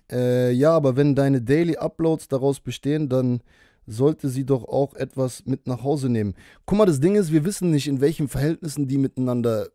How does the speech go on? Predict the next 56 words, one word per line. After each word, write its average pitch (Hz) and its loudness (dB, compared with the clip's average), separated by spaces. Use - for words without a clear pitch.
standen, 110 -4
so, 95 -8
was 139 -4
die 156 -4
miteinander 143 0
ausgemacht 139 -2
haben, 107 -2
was 131 -2
der 131 0
Deal 147 -2
war, 123 2
ob's 131 -6
überhaupt 131 0
irgendeinen 131 -4
Deal 131 2
gab, 139 2
ob 113 -8
die 127 -2
Leute 131 0
gesagt 120 -2
haben, 117 0
„Nee, 151 0
für - -2
mich 135 0
ist 120 -6
einfach 127 -2
nur 120 -4
geil, 135 2
bei 120 0
dir 123 -2
in 127 -2
den 117 -4
Videos 151 -4
mit 135 -4
dabei 127 0
zu - -10
sein. 120 -4
Ich 110 -8
baue 131 2
mir 135 0
dadurch 117 -2
selber 143 0
was 135 -4
auf 123 -2
oder 110 -4
baue 117 -4
mir 120 -2
eine 113 -4
Reichweite 120 -4
auf 110 -8
Insta 131 -6
auf 110 -4
und 113 -4
mach 113 -4
selber 131 -2
Kooperation.“ 120 -2